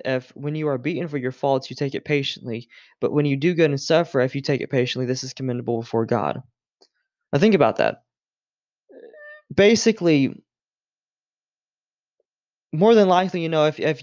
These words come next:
if you messed up, you will, you know, you'll, you'll, you know, "Okay, yeah, I did mess up. I'm sorry.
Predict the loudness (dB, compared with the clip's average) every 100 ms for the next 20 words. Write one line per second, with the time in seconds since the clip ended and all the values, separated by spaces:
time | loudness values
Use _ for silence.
0 | -6 -6 -4 0 2 2 0 0 0 -2
1 | -14 -10 -6 -2 0 0 -4 _ _ _
2 | _ _ _ _ _ _ _ _ _ -8
3 | -2 0 2 0 2 2 0 -4 -6 -2
4 | 0 0 -2 -4 -4 -2 -2 0 -2 -2
5 | -4 -4 -6 -4 -2 -2 -4 -10 -8 -4
6 | -2 -2 -4 -6